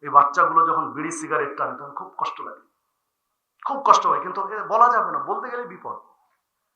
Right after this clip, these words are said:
আপনি কথা বলবেন, আলাদাভাবে একটা যুবককে আমি এসে বললাম আমার বিপদ আছে, এখন সবাই আপনার ডিফেন্স আছেন তাই আমি বলতে পারছি, আলাদাভাবে বলতে গেলে আমার বিপদ আছে,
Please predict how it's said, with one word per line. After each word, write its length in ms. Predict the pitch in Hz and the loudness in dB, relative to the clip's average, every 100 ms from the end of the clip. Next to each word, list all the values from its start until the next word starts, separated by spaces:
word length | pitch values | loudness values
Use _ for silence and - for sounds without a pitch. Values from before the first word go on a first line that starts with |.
| _ | _
আপনি 200 | 131 147 160 | -4 -4 2
কথা 200 | 160 196 | 8 8
বলবেন, 300 | 185 185 170 - - - _ _ - - | 8 4 -2 -4 -14 -20 _ _ -4 10
আলাদাভাবে 540 | 165 185 196 196 208 | 12 12 12 12 10
একটা 180 | 196 202 | 6 2
যুবককে 460 | - 196 196 196 | 0 0 -2 4
আমি 160 | 190 190 | 6 6
এসে 160 | 190 190 | 2 0
বললাম 260 | 185 202 | 6 8
আমার 140 | 180 175 | 10 8
বিপদ 300 | 180 165 131 | 6 2 0
আছে, 220 | - - - | -2 -8 -12
এখন 160 | 175 | -14
সবাই 280 | - 180 240 | -2 4 8
আপনার 320 | 208 220 214 | 8 6 -2
ডিফেন্স 340 | 175 185 214 196 | -2 -4 0 6
আছেন 300 | 175 233 - | 6 4 4
তাই 200 | - 185 | 8 8
আমি 100 | 190 | 8
বলতে 280 | 196 202 | 2 4
পারছি, 320 | 180 151 - - _ _ _ _ _ - | 2 2 -4 -20 _ _ _ _ _ 10
আলাদাভাবে 440 | 170 220 269 262 | 12 12 12 12
বলতে 260 | 247 247 254 | 12 10 10
গেলে 120 | 269 | 12
আমার 180 | 262 226 | 12 12
বিপদ 300 | 214 202 185 | 10 10 10
আছে, 200 | - | 6